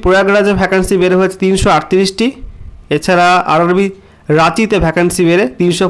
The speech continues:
পঞ্চাশটি হয়েছে। আরআরবি সেকেন্দ্রাবাদে ভ্যাকান্সি বেড়ে হয়েছে সাতশো চুয়াল্লিশটি। তারপরে, সরি, আরআরবি সেকেন্দ্রাবাদে ভ্যাকান্সি বেড়ে হয়েছে নশো ঊনষাটটি,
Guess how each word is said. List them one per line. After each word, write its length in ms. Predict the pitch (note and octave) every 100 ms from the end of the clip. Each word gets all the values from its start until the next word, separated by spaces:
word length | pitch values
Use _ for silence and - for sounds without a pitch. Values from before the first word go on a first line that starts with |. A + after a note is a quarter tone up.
| F3
পঞ্চাশটি 420 | D3+ F3 F3 G3 F#3+
হয়েছে। 280 | F#3 F#3 A#3 B3+ - - - - - - D3
আরআরবি 340 | F#3 G3+ G3+ G3+
সেকেন্দ্রাবাদে 640 | F#3 G3 G#3 G3+ G#3 G#3 G3
ভ্যাকান্সি 360 | F3 F3 F3+ F#3+
বেড়ে 140 | F3 F3
হয়েছে 160 | F3+ F#3 -
সাতশো 300 | D#3 - F#3+
চুয়াল্লিশটি। 540 | F#3 E3+ F3+ G3 - A#3+ - - _ - - _ D3+
তারপরে, 400 | D#3 E3+ F3 F#3 F#3+ - - - - - - -
সরি, 240 | G3 D#3 G#3 D4 D3+
আরআরবি 320 | E3 F3 F#3 F3+
সেকেন্দ্রাবাদে 520 | F3 F3 F3 F3+ F3+ D#3+
ভ্যাকান্সি 320 | D#3 E3 F3+
বেড়ে 140 | D#3+ D#3+
হয়েছে 200 | E3 - G#3
নশো 320 | D3+ D#3+ - A3 E3
ঊনষাটটি, 460 | D3+ C#3 - -